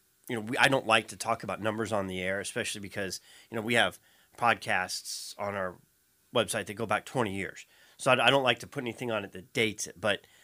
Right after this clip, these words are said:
I mean, for right now, twenty twenty-three, recirculating pump,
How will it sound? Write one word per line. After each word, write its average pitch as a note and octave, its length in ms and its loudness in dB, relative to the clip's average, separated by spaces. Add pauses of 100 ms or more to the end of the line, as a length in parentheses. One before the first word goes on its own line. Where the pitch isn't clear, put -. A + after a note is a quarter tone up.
(220)
I - 20 -6
mean, A2+ 160 -4
for C#3 220 -4
right C#3+ 260 6
now, G#2 480 2
twenty C#3+ 240 2
twenty-three, G2 680 -4 (360)
recirculating A2 680 0
pump, F2+ 320 -6